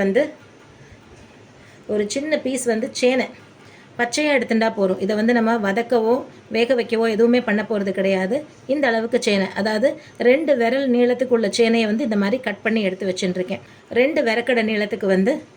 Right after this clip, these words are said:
புளி எடுத்து வச்சுட்டுருக்கேன். இது கூடவே காரத்துக்கு மூணு பச்சை மிளகா, ஒரு கைப்பிடி அளவுக்கு தேங்காய், இந்த, ஆ, தயிர் பச்சடிக்கு தேவையான அளவுக்கு உப்பு. இப்போ இது எல்லாத்தையுமே நம்ம மொத்தமா மிக்ஸி ஜார்ல போட்டு நல்லா வழுமுன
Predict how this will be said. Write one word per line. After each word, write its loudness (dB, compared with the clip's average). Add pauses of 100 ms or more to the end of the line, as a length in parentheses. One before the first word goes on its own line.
(260)
புளி 4
எடுத்து -2
வச்சுட்டுருக்கேன். -2 (340)
இது -2 (100)
கூடவே 0 (140)
காரத்துக்கு -2 (460)
மூணு 4 (100)
பச்சை -2
மிளகா, -2 (920)
ஒரு 2 (100)
கைப்பிடி 2
அளவுக்கு 0 (120)
தேங்காய், -2 (1040)
இந்த, 2 (520)
ஆ, 0 (280)
தயிர் 0
பச்சடிக்கு 0
தேவையான 2
அளவுக்கு 0 (140)
உப்பு. -2 (280)
இப்போ -2
இது 2 (100)
எல்லாத்தையுமே 2
நம்ம 2 (120)
மொத்தமா 0
மிக்ஸி -4
ஜார்ல -2
போட்டு 0 (420)
நல்லா 0 (100)
வழுமுன 0